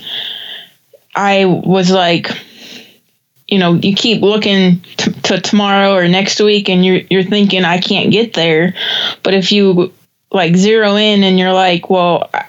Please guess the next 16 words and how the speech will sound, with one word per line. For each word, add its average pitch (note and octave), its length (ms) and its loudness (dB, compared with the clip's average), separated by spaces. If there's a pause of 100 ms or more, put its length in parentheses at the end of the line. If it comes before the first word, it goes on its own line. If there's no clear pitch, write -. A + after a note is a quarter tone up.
(140)
I F#3+ 160 0
can G3+ 180 0
make G3 220 0
it G#3 120 -4
through F#3 180 0
five E3+ 280 0
minutes." - 600 -2
And F#3+ 100 0
if F#3+ 160 -2
you G3+ 60 2
need A3+ 220 0
to, G#3 240 2
it's G#3+ 320 -2 (120)
one G#3+ 300 2
minute, C#3+ 380 -2 (540)
but G3 260 -2